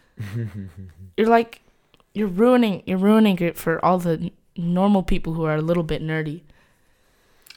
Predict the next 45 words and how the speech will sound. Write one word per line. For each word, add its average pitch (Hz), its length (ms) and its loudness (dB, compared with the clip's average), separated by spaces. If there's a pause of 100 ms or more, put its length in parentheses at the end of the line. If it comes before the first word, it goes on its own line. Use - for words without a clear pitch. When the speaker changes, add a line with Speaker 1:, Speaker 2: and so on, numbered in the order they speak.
(380)
Speaker 1:
I - 220 4
just 127 220 -2
think 117 180 2
we 113 100 0
need 113 140 0
to 104 60 0
bring 107 200 0
more 107 180 0
people 104 540 -2 (340)
like 92 240 0
us 127 280 0
to 98 220 -6
the, 92 400 -2 (300)
to 98 140 -4
the 92 180 -2
Dragon, 104 640 -2 (220)
Dragon 98 300 -2
Snack 95 260 -4
Games 123 280 -2
on 87 120 -6
Saturday. 95 480 -4 (140)
Speaker 2:
Yeah. - 200 -12 (300)
Speaker 1:
Uh, 127 300 4
Mister 127 280 2
Harrison 165 360 0
might - 160 -10
come. 117 280 -6 (800)
Speaker 2:
He's 302 200 4
cool. - 320 -2 (240)
Speaker 1:
Yeah. 104 260 -2 (280)
Speaker 2:
He's 269 220 2
even 233 180 4
nerdier 214 360 4
than 175 160 2
us, 196 160 0
but 170 140 -6
he's 214 180 -4
cool, 165 400 -4
and 180 120 -4
he 208 80 0
definitely 214 360 2
takes 175 240 -6
care 175 180 -2
of 175 80 -6
himself. 156 400 -8